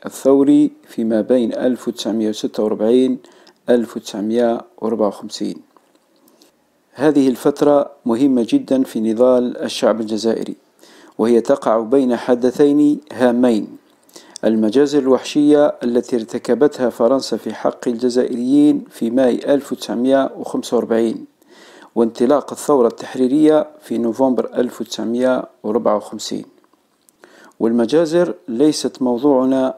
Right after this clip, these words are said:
الآن، لكن نذكر بأن فرنسا لم يعجبها الوعي الذي انتشر في أوساط الجزائريين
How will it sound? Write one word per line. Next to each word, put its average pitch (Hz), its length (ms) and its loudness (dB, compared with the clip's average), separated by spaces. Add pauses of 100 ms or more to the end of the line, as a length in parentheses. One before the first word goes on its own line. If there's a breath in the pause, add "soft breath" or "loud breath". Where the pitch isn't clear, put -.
الآن، 113 420 -2 (580 soft breath)
لكن 143 520 2
نذكر 135 560 0
بأن 120 400 0
فرنسا 139 680 0 (480 loud breath)
لم 120 300 2
يعجبها 117 580 0
الوعي 117 380 2
الذي 113 280 0
انتشر 110 520 0
في - 200 -4
أوساط 117 400 -2
الجزائريين 117 800 -2